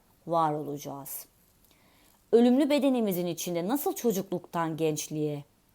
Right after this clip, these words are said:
gençlikten de yaşlılığa geçen bir öz varsa, bu öz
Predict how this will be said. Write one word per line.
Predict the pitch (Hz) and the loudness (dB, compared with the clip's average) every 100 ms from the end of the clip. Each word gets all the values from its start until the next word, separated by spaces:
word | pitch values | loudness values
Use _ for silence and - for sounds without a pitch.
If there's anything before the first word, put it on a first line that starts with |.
| _ | _
gençlikten | 175 180 - 196 - 196 202 | -2 -2 -4 -8 0 2 4
de | 180 | 4
yaşlılığa | 175 160 - - 170 165 160 | 4 2 -2 -4 -2 0 0
geçen | 160 - 160 160 | -4 -4 -6 -4
bir | 160 156 - | -4 -6 -6
öz | 165 160 147 151 | -4 -2 -4 -4
varsa, | 156 185 247 - 165 165 - _ _ _ - - _ | 0 0 -2 -6 -8 -8 -16 _ _ _ -20 -20 _
bu | 233 - | 0 0
öz | 196 214 - | 2 0 -2